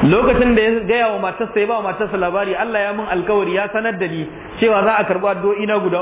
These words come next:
uku." Sai ta ce, "To, ina roƙonka ka mun guda ɗaya." Ta ce, "Me zan roƙa miki?" Sai ta ce, "Ina so ka roƙa min ya zama na cewa duk Banu Isra'ila ba kyakkyawa ka banni."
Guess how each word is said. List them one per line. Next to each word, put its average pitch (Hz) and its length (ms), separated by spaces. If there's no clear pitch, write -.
uku." - 160
Sai 185 100
ta 214 100
ce, 180 180
"To, 165 120
ina 240 260
roƙonka 202 400
ka 175 80
mun 196 140
guda 147 200
ɗaya." 131 200
Ta 190 100
ce, 214 100
"Me 190 160
zan 220 160
roƙa 196 280
miki?" 165 240
Sai 190 120
ta 220 80
ce, 190 160
"Ina 208 240
so 196 100
ka 175 100
roƙa 190 360
min 175 120
ya 160 80
zama 185 160
na 175 100
cewa 147 340
duk 285 120
Banu 226 320
Isra'ila 180 420
ba 196 100
kyakkyawa 160 440
ka 139 80
banni." 120 260